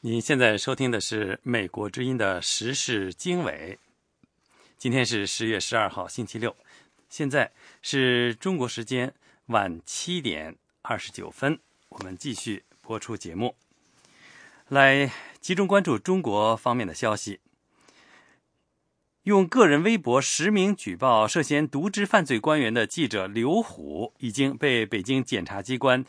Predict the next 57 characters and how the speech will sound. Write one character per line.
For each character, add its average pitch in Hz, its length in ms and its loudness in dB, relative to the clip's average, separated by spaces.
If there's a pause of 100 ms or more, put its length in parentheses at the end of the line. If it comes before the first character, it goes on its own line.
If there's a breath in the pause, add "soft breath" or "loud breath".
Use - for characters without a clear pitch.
(200 loud breath)
以 131 200 0
涉 190 380 4
嫌 127 300 2
诽 95 240 -2
谤 156 200 4
罪 147 140 2
名 101 340 -2
正 165 220 4
式 107 240 -2
批 - 240 -4
捕， 78 300 -10 (180)
成 135 140 0
为 127 100 4
中 180 160 0
国 147 100 4
当 139 200 4
局 113 120 0
开 131 160 -4
始 127 160 -6
打 95 280 2
击 160 180 -2
网 120 240 6
络 147 140 4
谣 117 200 6
言 123 160 2
的 123 140 2 (140)
净 226 200 2
网 98 160 2
运 160 140 0
动 135 140 2
以 85 100 -2
来 87 260 -4 (280 loud breath)
第 196 160 0
一 214 80 0
个 135 260 2
被 143 180 4
正 202 220 2
式 123 180 -4
逮 113 200 8
捕 87 160 -8
的 90 80 -4
新 131 180 -4
闻 90 100 -2
记 120 160 -4
者。 85 240 -8 (520 loud breath)
其 151 180 -2
代 175 240 6
理 98 180 -2
律 139 160 -2
师 185 240 -2
表 76 220 -2
示， 113 300 -4 (280 loud breath)
将 170 200 4
对 151 220 4
刘 139 340 4
虎 104 220 -6
案 131 220 2